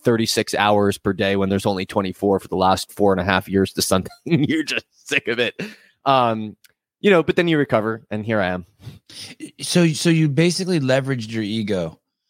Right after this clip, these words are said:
Speaker 2: as a, as a, as a
Speaker 1: Oh.
Speaker 2: soft, as a sixteen-year-old boy. You're like
Speaker 1: To push myself into college, yeah.
Speaker 2: Yeah.
Speaker 1: But,
Speaker 2: What
Speaker 1: but
Speaker 2: a
Speaker 1: if
Speaker 2: great way
Speaker 1: I
Speaker 2: to use the ego, by the way, people. That, that is what the ego is for.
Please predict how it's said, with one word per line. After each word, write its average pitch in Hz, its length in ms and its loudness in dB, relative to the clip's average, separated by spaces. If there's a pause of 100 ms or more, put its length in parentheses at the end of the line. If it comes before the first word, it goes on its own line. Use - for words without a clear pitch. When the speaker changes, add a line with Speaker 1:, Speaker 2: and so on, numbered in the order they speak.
(640)
Speaker 2:
as 107 300 -6
a, - 60 -6
as 110 120 -2
a, 110 60 -4
as 110 80 -4
a - 60 -8
Speaker 1:
Oh. 135 160 4
Speaker 2:
soft, 117 360 0
as 120 140 -2
a 120 60 -4
sixteen-year-old 113 720 -2
boy. 104 220 0
You're 107 180 -2
like 107 160 2
Speaker 1:
To 175 80 0
push 202 200 2
myself 175 400 2
into 131 140 -6
college, 123 480 0
yeah. 107 220 -2
Speaker 2:
Yeah. 127 180 2
Speaker 1:
But, 135 200 2 (380)
Speaker 2:
What 139 120 2
Speaker 1:
but 180 60 4
Speaker 2:
a - 20 2
Speaker 1:
if 160 80 0
Speaker 2:
great 143 180 4
way 147 60 4 (140)
Speaker 1:
I - 20 0
Speaker 2:
to 123 60 0
use 123 260 2
the 120 80 -6
ego, 113 280 0
by 98 200 0
the 98 100 -6
way, 98 160 -4
people. 87 380 -10
That, 110 440 -4
that 120 460 -2
is 117 140 -8
what 117 180 -6
the 82 80 -14
ego 104 320 -6
is 95 140 -8
for. 82 440 -8